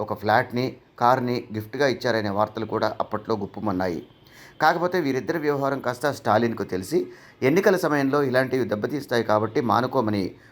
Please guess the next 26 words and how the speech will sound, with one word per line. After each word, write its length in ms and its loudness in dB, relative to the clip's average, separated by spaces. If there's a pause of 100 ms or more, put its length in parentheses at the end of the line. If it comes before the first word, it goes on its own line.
(100)
కొడుకును 420 2
కోప్పడ్డంతో 580 0 (500)
నయన్ 340 4 (160)
ఉదయనిధిల 540 0 (220)
బంధానికి 520 -2
బ్రేక్ 360 -4
పడింది. 320 -8 (680)
ఇక 140 4 (520)
రెండు 180 2
వేల 120 6
పదిలో 300 2 (160)
ఒక 80 -2
సినిమాలో 460 -2
కలిసి 320 -2
నటిస్తున్న 420 -4
సమయంలో 440 -2 (400)
హీరో 240 6 (140)
ఆర్యతో 420 2 (140)
నయన్కు 320 -2
మంచి 260 -4
సాన్నిహిత్యం 600 -2
ఏర్పడింది. 420 -6 (520)
ఇది 160 4
కాస్త 300 2
ప్రేమగా 420 2
మారింది. 400 -2